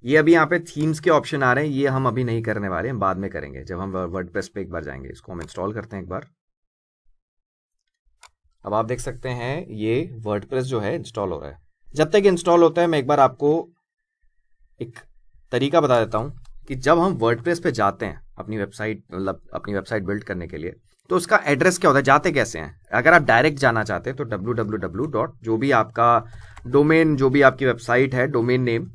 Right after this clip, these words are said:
ये obviously understood है, डोमेन नेम मतलब आपकी वेबसाइट का नाम, डॉट कॉम, उसके बाद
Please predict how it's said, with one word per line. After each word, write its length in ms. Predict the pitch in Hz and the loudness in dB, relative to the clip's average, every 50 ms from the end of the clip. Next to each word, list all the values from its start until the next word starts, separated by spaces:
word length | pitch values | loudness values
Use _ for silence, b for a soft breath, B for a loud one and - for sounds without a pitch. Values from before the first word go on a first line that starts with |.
| - - _ | -20 -20 _
ये 200 | - 127 151 170 | 0 4 6 8
obviously 380 | 160 151 131 143 147 - 170 165 | 8 8 6 4 0 2 4 2
understood 380 | 143 139 143 143 - 156 143 143 | 4 4 2 0 0 0 0 0
है, 60 | 160 | 2
डोमेन 340 | 156 135 123 123 131 135 139 | 2 0 0 0 0 0 0
नेम 120 | 147 143 | -2 -2
मतलब 120 | 131 120 151 | -2 -2 -2
आपकी 200 | 160 135 139 147 | -4 -2 -2 -4
वेबसाइट 320 | - 123 - 113 107 101 | -4 -4 -4 -6 -6 -4
का 100 | - 117 | -4 -4
नाम, 260 | 110 104 104 147 170 | -4 -2 -2 -4 -2
डॉट 240 | 113 110 104 - - | 0 0 0 0 -2
कॉम, 280 | - - 131 143 180 180 | -2 -2 0 0 0 -2
उसके 260 | - - - 151 151 | -4 -4 -2 -2 -2
बाद 380 | 143 - 120 113 104 92 - - | 0 2 4 4 4 4 0 -4